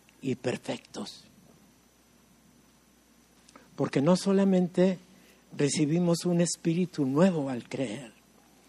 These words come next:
nos está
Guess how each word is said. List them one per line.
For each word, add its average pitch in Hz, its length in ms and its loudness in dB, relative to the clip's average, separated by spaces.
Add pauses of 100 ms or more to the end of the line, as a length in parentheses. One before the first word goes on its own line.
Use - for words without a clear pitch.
(1400)
nos 160 280 0
está 190 460 0